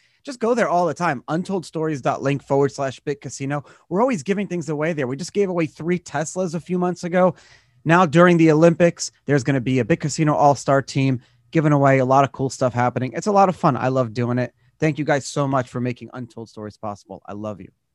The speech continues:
This is a friendly public service announcement reminding you guys that if you're using Uniswap or One Inch or any of these other decentralized exchanges, you shouldn't be. You should be using our awesome sponsor, Paraswap,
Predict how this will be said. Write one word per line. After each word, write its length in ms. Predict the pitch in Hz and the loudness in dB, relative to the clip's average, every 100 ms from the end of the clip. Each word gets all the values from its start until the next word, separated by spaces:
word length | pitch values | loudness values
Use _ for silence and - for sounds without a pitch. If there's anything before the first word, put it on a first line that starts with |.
| _ | _
This 180 | 156 160 | -10 -6
is 180 | 190 160 | -6 -2
a 300 | 170 143 127 _ _ | 0 0 -6 _ _
friendly 320 | _ 202 214 | _ -2 -2
public 340 | 190 175 165 160 | -2 -4 -4 -6
service 420 | - 190 170 - | -4 -4 -4 -8
announcement 560 | 147 135 127 139 127 127 | -8 -8 -8 -10 -10 -10
reminding 400 | 131 143 151 151 | -8 -6 -4 -4
you 60 | 135 | -6
guys 300 | 131 131 120 | -6 -6 -8
that 100 | 127 | -10
if 160 | 120 | -10
you're 80 | 127 | -12
using 380 | 127 170 160 135 | -8 -6 -4 -4
Uniswap 640 | 160 170 151 170 160 156 - | -4 -4 -6 -4 -2 -2 -4
or 140 | 127 | -10
One 240 | 127 160 170 | -6 -4 -2
Inch 380 | 165 160 - - | -2 -4 -8 -12
or 200 | 160 139 | -10 -6
any 180 | 175 | -6
of 80 | 208 | -6
these 160 | 175 160 | -4 -4
other 320 | 165 160 139 _ _ _ _ | 0 -2 -4 _ _ _ _
decentralized 600 | 160 147 170 170 165 131 | -10 -6 -6 -2 -4 -4
exchanges, 640 | 135 - 165 170 185 180 - _ | -10 -4 -4 0 -2 -4 -10 _
you 120 | 151 | -8
shouldn't 340 | 147 196 185 175 | -4 -2 -2 -4
be. 260 | 139 117 _ - | -6 -10 _ -12
You 100 | 151 | -10
should 180 | 170 | -8
be 80 | 143 | -8
using 380 | 147 170 185 180 | -6 -4 -4 -4
our 180 | 151 143 | -4 -4
awesome 300 | 160 165 180 | -4 -6 -10
sponsor, 420 | - 156 147 139 | -6 -6 -6 -10
Paraswap, 680 | - 180 214 - 131 127 | -4 0 0 -4 -8 -8